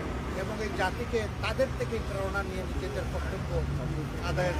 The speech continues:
তৌফিক দান করুন। আজকে রাজনৈতিক দলগুলোর উপর অনেক বড় দায়িত্ব। দোয়া করবেন, প্রিয় দেশকে ঐক্যবদ্ধভাবে আমরা সবাই চাই পারস্পরিক ভুল বুঝাবুঝি ভুলে গিয়ে আমরা সামনের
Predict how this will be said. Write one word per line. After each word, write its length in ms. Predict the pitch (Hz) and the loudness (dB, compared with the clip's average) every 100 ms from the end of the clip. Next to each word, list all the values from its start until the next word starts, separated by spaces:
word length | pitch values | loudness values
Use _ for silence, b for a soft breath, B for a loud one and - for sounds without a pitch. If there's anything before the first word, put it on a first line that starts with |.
| 180 | 2
তৌফিক 80 | |
দান 360 | 165 - - - | 2 2 2 4
করুন। 1300 | - - 698 679 698 - - - 784 719 - - - | 8 8 8 8 10 10 10 10 10 10 10 10 8
আজকে 280 | 240 - | 6 4
রাজনৈতিক 600 | 202 - - - - - - | 6 8 8 8 8 6 6
দলগুলোর 440 | - - - 143 | 4 2 2 2
উপর 240 | 190 190 | 0 -2
অনেক 180 | 185 202 202 | -2 -2 -2
বড় 160 | 190 170 | 0 0
দায়িত্ব। 380 | 160 - - - - - - - - - - - | 0 0 -2 -2 -2 -2 -2 -2 -4 -4 -4 -2
দোয়া 180 | 170 175 | 2 2
করবেন, 340 | - - 156 - - - | 2 -2 -2 -2 -4 -4
প্রিয় 160 | - 180 | -2 -2
দেশকে 360 | 175 170 - 196 | -2 -2 -2 -2
ঐক্যবদ্ধভাবে 880 | 185 - 196 202 185 190 180 175 | -2 -2 -4 -2 -2 -2 -2 -2
আমরা 260 | 170 175 185 | -2 -2 -2
সবাই 300 | - 175 180 208 | -2 -2 -2 -2
চাই 80 | 220 - - - - - - - - - | -4 -4 -4 -6 -6 -6 -6 -4 -4 -4
পারস্পরিক 680 | 180 190 185 - 202 185 - | -2 -2 -2 -2 -2 -2 0
ভুল 100 | 190 196 | 0 0
বুঝাবুঝি 460 | 190 202 185 185 185 - | -2 -2 -2 -2 -4 -4
ভুলে 220 | - 226 | 4 4
গিয়ে 1080 | - - - - - - - - - - 156 | 4 0 -6 -6 -6 -6 -6 -6 -6 -6 -4
আমরা 260 | 160 175 170 | -4 -2 -2
সামনের 360 | - 175 196 | -2 -2 -2